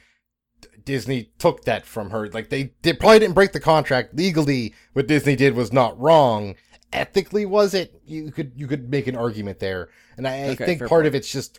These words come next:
Speaker 1: her wanting to get her value. 'Cause also, she's big enough that this actually matters to her. That's the whole reason that's even in her
Speaker 2: Yeah.
Speaker 1: contract that she get a percentage. And, you know, maybe she can pull some strings of other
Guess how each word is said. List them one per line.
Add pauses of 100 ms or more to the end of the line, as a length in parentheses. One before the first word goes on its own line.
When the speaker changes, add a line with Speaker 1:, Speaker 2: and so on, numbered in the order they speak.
Speaker 1:
her
wanting
to
get
her
value.
'Cause
also, (200)
she's
big
enough
that
this
actually
matters
to
her.
That's
the
whole
reason (340)
that's
even
in
her
Speaker 2:
Yeah.
Speaker 1:
contract
that
she
get
a
percentage. (580)
And,
you
know,
maybe
she
can
pull
some
strings
of
other